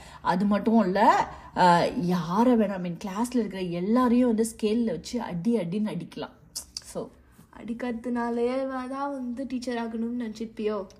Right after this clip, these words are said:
Speaker 1: எலிமெண்டரி படிக்கும் போதெல்லாம் அப்படிதான், அதெல்லாம் அப்படிதான் ஆசையா இருக்கும். சரி, நீ ஏன் மெரைன் பயாலஜிஸ்ட் ஆகணும்னு ஆசைப்பட்ட, அதை சொல்லு.
Speaker 2: அது ஈஸி தான், உன்னாலதான்.
Speaker 1: என்னாலயா?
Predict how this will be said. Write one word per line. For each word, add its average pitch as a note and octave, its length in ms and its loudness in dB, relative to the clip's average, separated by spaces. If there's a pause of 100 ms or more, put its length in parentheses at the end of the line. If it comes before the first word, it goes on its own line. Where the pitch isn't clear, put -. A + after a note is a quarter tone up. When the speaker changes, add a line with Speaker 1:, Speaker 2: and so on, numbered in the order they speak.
(480)
Speaker 1:
எலிமெண்டரி C#4 500 2
படிக்கும் F#3+ 300 0
போதெல்லாம் F3+ 420 4
அப்படிதான், F#3+ 320 -2 (140)
அதெல்லாம் E3+ 460 0
அப்படிதான் F#3+ 120 0
ஆசையா F3+ 380 2
இருக்கும். D#3 260 -4 (360)
சரி, G#3+ 320 2 (320)
நீ C#4+ 320 2
ஏன் D4+ 240 4
மெரைன் A3 380 4
பயாலஜிஸ்ட் E3+ 560 -4
ஆகணும்னு D#3 440 -6
ஆசைப்பட்ட, - 480 -8
அதை F3 200 -10
சொல்லு. - 220 -12 (600)
Speaker 2:
அது G#3 260 -6
ஈஸி B3+ 300 -6
தான், C4 360 -6
உன்னாலதான். A#3+ 640 -4 (320)
Speaker 1:
என்னாலயா? A#3 640 4